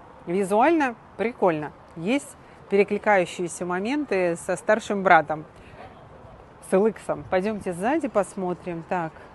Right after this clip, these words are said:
сбоку у нас тут что? Так, пороги, диски, колбаски. Можно поставить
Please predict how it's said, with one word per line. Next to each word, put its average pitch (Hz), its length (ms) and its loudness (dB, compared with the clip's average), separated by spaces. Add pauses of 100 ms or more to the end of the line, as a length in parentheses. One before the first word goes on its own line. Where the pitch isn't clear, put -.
(160)
сбоку 233 400 -8
у 254 40 -2
нас 233 300 -6
тут 233 140 -12
что? 214 420 -4 (1500)
Так, 190 240 -2
пороги, 240 720 4 (120)
диски, 196 300 -4
колбаски. 196 600 -2
Можно 214 520 -6
поставить 185 520 -6